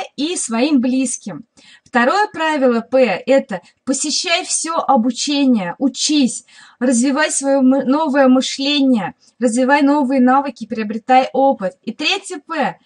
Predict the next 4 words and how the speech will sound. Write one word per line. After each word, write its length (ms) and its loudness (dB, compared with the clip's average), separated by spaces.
приглашай. 880 0
Ребята, 420 2
приглашайте 840 -4
всех. 600 -4